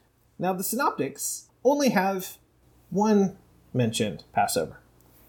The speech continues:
John has three. So what does Eusebius do with this? He doesn't do what we might think he should. He doesn't pick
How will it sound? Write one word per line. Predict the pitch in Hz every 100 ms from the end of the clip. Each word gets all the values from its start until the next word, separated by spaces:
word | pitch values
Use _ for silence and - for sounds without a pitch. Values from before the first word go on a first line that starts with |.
| _ _ _ _ _ _
John | - 92 95
has | 107 113 -
three. | 185 220 139 - _ _ _ _ _ _ _ _ -
So | - 262
what | 330
does | 392 285
Eusebius | 254 160 170 160
do | 156 165
with | 143
this? | 113 - - - _ - -
He | - 262
doesn't | 320 294 285 170
do | 156 151
what | 147 147
we | 170
might | 170 170 - -
think | 170 156 - _ _
he | 127
should. | - 113 95 - _ _ _ _ _
He | - 208
doesn't | 254 233 247 220 - - _ _ _ _ _ -
pick | 214 - -